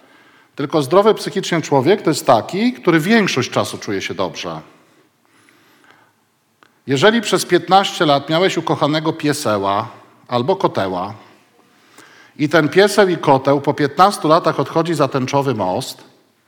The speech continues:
to jak jesteś w kryzysie po tym fakcie, to jest objaw zdrowia czy choroby? Zdrowia.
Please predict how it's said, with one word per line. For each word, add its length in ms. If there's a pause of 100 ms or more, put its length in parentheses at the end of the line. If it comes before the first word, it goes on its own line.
(680)
to 80
jak 180
jesteś 320
w 120
kryzysie 520
po 140
tym 160
fakcie, 440
to 140
jest 180
objaw 280
zdrowia 360
czy 120
choroby? 480 (1600)
Zdrowia. 640